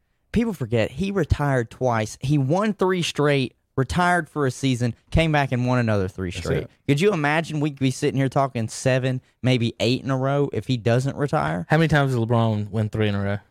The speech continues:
Speaker 1: LeBron's never won three in a row.
Speaker 3: All right.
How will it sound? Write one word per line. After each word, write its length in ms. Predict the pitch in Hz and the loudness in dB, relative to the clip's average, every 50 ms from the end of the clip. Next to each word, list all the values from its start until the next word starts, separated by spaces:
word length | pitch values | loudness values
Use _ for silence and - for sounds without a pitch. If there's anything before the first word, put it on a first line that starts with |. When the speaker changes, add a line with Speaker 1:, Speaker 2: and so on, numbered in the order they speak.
| _ _ _ _ _ - _ _ _ _ _ _ _ _ | _ _ _ _ _ -20 _ _ _ _ _ _ _ _
Speaker 1:
LeBron's 280 | 107 104 135 160 165 - | -4 -2 -2 -2 -2 -4
never 300 | 143 127 131 135 120 113 | -6 -6 -6 -6 -8 -10
won 180 | 107 95 90 90 | -12 -12 -12 -12
three 160 | - - - | -12 -12 -12
in 80 | 50 - | -10 -10
a 40 | - | -8
row. 220 | 50 - - 127 - _ - - | -8 -8 -8 -8 -10 _ -10 -6
Speaker 3:
All 60 | 101 | -6
right. 120 | 98 98 | -6 -6